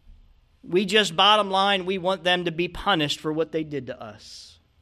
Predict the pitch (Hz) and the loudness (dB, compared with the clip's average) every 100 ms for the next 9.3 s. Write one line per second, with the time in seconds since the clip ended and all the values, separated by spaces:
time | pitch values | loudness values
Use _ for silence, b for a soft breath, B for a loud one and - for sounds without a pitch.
0 | _ _ _ _ _ _ - - _ - | _ _ _ _ _ _ -20 -20 _ -20
1 | _ _ - _ - _ _ 160 180 190 | _ _ -20 _ -20 _ _ 0 4 4
2 | 175 208 214 185 190 185 170 - 170 160 | 4 2 4 4 2 2 0 0 -2 2
3 | 190 185 - 185 180 170 170 180 165 156 | 4 4 2 4 4 2 2 2 2 0
4 | 156 151 151 165 165 165 - _ - _ | 0 -2 -2 2 2 0 -6 _ -20 _
5 | _ - 156 - 185 202 202 202 156 175 | _ -10 -10 -6 -2 0 0 -2 -2 -2
6 | 170 175 - 202 190 - 151 151 151 151 | -2 -6 -8 -6 -6 -8 -10 -8 -8 -10
7 | - 165 151 - 156 147 139 - 165 160 | -8 -8 -8 -10 -6 -6 -6 -8 -6 -4
8 | 143 135 135 131 131 143 143 127 117 110 | -6 -10 -12 -12 -10 -10 -10 -12 -12 -14
9 | - _ | -18 _